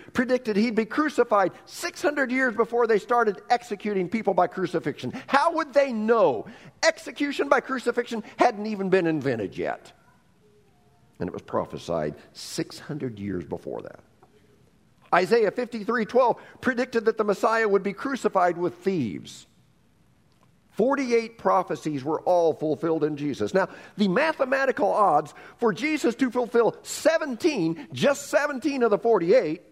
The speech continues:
and I don't understand this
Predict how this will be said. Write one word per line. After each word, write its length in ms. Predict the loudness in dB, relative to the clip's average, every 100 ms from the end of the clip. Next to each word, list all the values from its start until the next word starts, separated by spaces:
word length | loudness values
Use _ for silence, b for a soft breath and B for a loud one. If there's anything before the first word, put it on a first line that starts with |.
| _ _ _ _ _ _ _ _ _ _ _ _ _ _ _ _ _ _ _ _ _ _ _ -2
and 100 | 0
I 120 | 2
don't 140 | 0
understand 440 | 0 -2 -2 -2 0
this 240 | -2 -6